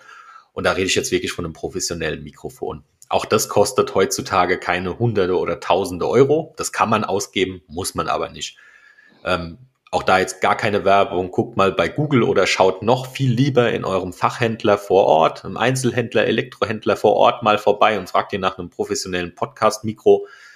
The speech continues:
Da kriegt ihr schon so ab vierzig oder fünfzig Euro wirklich ein professionelles Mikrofon. Ähm, das macht einen gewaltigen Unterschied. Dazu habe ich übrigens auch auf, äh, meiner Agentur-Webseite stixmarketing punkt de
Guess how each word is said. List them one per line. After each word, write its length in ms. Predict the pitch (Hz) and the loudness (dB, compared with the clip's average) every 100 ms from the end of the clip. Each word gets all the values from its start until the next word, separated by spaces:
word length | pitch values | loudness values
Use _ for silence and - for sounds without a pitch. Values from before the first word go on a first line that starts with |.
| _ - | _ -6
Da 100 | 87 | -6
kriegt 260 | - - 98 | -4 -2 -2
ihr 60 | |
schon 220 | - 107 | -2 -4
so 180 | 92 85 | -4 -4
ab 200 | - - | -6 -10
vierzig 420 | - 92 - 87 | -10 -10 -6 -6
oder 160 | 85 80 | -4 -4
fünfzig 560 | - 98 - - - - | -6 -14 -14 -12 -10 -6
Euro 480 | 85 110 98 90 - - - - _ _ | 2 4 6 4 0 -20 -20 -20 _ _
wirklich 340 | 95 - 92 90 | -8 -6 -6 -6
ein 80 | |
professionelles 720 | 76 85 82 - 82 85 80 - | -8 -10 -8 -8 -6 -6 -6 -8
Mikrofon. 680 | 87 76 - 82 82 - - | -8 -8 -8 -6 -6 -8 -8
Ähm, 260 | 87 85 82 _ _ _ | -8 -8 -14 _ _ _
das 180 | - - | -2 0
macht 220 | 98 - | 0 -2
einen 80 | 104 | -6
gewaltigen 460 | 92 80 87 90 - | -4 0 0 -2 -6
Unterschied. 540 | 87 - - 76 - | -6 -6 -6 -10 -2
Dazu 260 | 92 - 90 | -2 0 0
habe 140 | 98 | 2
ich 80 | 107 | 2
übrigens 480 | 117 - 104 110 - | -2 -4 -4 -2 0
auch 200 | 101 101 | 2 2
auf, 340 | 92 90 - | 2 0 0
äh, 280 | - 95 92 | -2 0 0
meiner 260 | 90 95 95 | 0 0 2
Agentur-Webseite 720 | 90 85 117 95 95 - 92 | 0 0 2 4 4 4 2
stixmarketing 760 | 95 107 - 87 87 95 - 95 | 2 -2 -2 0 2 0 -2 -2
punkt 40 | |
de 360 | 95 - 101 | 0 4 2